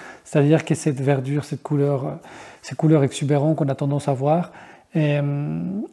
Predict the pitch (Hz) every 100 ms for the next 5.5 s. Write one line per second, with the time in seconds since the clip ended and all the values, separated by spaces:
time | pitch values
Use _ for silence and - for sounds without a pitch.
0 | - _ _ - - - 156 160 - 170
1 | 175 165 165 160 - 185 185 190 - -
2 | 175 175 180 196 - 180 170 175 180 233
3 | - _ _ - 175 - 160 - 180 160
4 | 156 156 147 151 156 - 147 143 - 170
5 | - 165 156 165